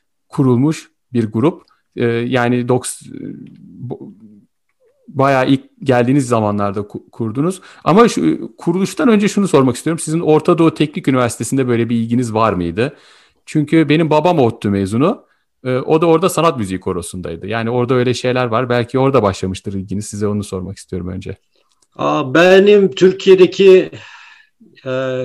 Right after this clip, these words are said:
Speaker 2: halk oyunlarındanım ben. Ama ottu'dan değil.
Speaker 1: Hı hı.
Speaker 2: Aa, Yörem ve Tüfem'den. Ama ben, e,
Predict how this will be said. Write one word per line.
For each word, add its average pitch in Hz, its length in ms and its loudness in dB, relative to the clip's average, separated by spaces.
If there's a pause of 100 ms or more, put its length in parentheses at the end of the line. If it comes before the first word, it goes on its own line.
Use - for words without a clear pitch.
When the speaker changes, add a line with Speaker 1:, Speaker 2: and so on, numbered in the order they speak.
(240)
Speaker 2:
halk 156 380 0
oyunlarındanım 107 800 4
ben. 170 280 0 (140)
Ama 135 160 -4
ottu'dan 131 500 2
değil. 123 300 -2 (440)
Speaker 1:
Hı 120 60 -2
hı. 104 240 -4 (1000)
Speaker 2:
Aa, 107 360 -12
Yörem 127 540 4
ve 123 180 0
Tüfem'den. 120 760 -4 (120)
Ama 165 440 4 (560)
ben, 151 360 2
e, 143 320 -6